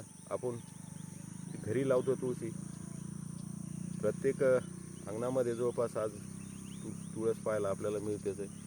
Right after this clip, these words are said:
हिंदू धर्मामध्ये तुळशीला खूप महत्त्व आहे. तसंच हिंदू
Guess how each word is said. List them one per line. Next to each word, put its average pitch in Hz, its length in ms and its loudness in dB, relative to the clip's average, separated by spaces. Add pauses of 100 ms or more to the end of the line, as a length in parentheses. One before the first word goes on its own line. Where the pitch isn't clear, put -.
(220)
हिंदू 107 220 2
धर्मामध्ये 113 540 4 (600)
तुळशीला 110 360 -2 (280)
खूप 120 180 -2
महत्त्व 98 300 4
आहे. 92 120 -2 (2000)
तसंच 107 260 0 (1000)
हिंदू 107 220 0